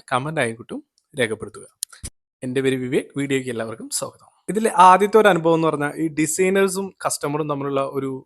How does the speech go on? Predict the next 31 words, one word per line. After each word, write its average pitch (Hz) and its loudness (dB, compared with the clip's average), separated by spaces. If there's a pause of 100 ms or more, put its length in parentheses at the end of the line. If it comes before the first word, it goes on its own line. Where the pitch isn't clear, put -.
(260)
കോൺഫ്ലിക്റ്റ് 135 -8
ആണ്. 107 -20 (280)
എന്ന് 214 0
പറഞ്ഞാൽ 214 2
ഇപ്പോൾ 208 2 (120)
ഒരു 190 0 (200)
ഡിസൈനറൊക്കെ 165 -4
കണ്ടുപിടിച്ചു, 160 -6 (400)
വീടുണ്ടാക്കാൻ 151 0
പോവുകയാണ്. 147 -2
അപ്പോൾ 143 -4
അതിന് 139 -4 (360)
ഡിസൈനർക്ക് 165 -4
പ്ലാൻ 170 2
വരയ്ക്കാൻ 175 -2
വേണ്ടിയിട്ട് 170 -6
കുറച്ച് 170 -4
അഡ്വാൻസ് 160 -4
ഒക്കെ 160 -4
കൊടുത്തു. 135 -6 (440)
അപ്പോൾ 151 -2
ഇദ്ദേഹം 160 0
എത്ര 185 -2
വരച്ചു 196 0
കൊടുത്തിട്ടും 180 -2
ഈ 165 -8
കസ്റ്റമർക്ക് 185 -6
ഒരു 190 -8
സാറ്റിസ്ഫാക്ഷൻ 143 -10
കിട്ടുന്നില്ല. 120 -12 (800)
അപ്പോൾ 151 0